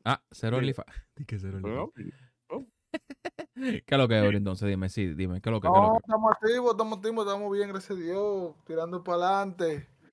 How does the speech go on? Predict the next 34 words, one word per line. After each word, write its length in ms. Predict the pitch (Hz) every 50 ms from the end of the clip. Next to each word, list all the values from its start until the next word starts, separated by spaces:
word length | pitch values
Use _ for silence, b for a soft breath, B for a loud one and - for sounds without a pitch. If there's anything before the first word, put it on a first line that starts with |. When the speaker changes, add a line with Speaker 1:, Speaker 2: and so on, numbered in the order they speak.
| _ _ _ _ _ -
Speaker 3:
y 60 | 160
con 140 | 156 165 160
los 100 | 160 151
proyectos 760 | 160 160 160 160 160 165 165 175 180 170 170 165 165 160 -
subiendo 440 | - - 175 160 160 165 165 170 175
para 200 | 170 165 165 156
arriba. 320 | 160 175 180 180 175 165 156
¿Y 60 | 170
ustedes 360 | 175 165 - 170 156 156 156 156
qué 60 | 165
es 60 | 165
lo 140 | 160 151 143
que? 140 | 139 131 127 127 _ _ _ _ _ _ _ _ _ _ _ _ _ _ _ _ _ _ _ _
Speaker 1:
Todo 320 | - 113 123 123 123 117
bien, 440 | 110 107 104 101 101 101 104 113 135 139 247 - _ _ _
todo 300 | - 160 101 101 101 98
bien. 420 | 95 95 98 107 131 151 156 156 - -
Eury, 260 | 107 113 113 117 117
que 160 | - 113 104
ya 160 | 107 107 107
es 80 | 110 107
comentador, 800 | - 107 110 110 107 104 104 101 98 101 107 113 123 139 139 - -
eh, 100 | 104 101
comentarista, 760 | - 98 95 95 101 101 95 95 98 117 143 - - 151 180 _ _ _ _ _ _ _ _ _ _ _ _ _ _ _ _ _ _ _ _ -
Speaker 2:
Sí, 300 | 104 101 104 113 135 170
lo 280 | 214 139 139 143 143 139
vi 180 | 135 139 156
por 140 | 170 160 143
Speaker 1:
cronista 120 | 143 147
Speaker 2:
ahí. 260 | 151 139 139 147 165 -
Speaker 1:
de 160 | - 156 110 110
la 100 | 110 107
Federación 580 | - - 110 107 107 107 104 - - 120 120 127
de 160 | 123 123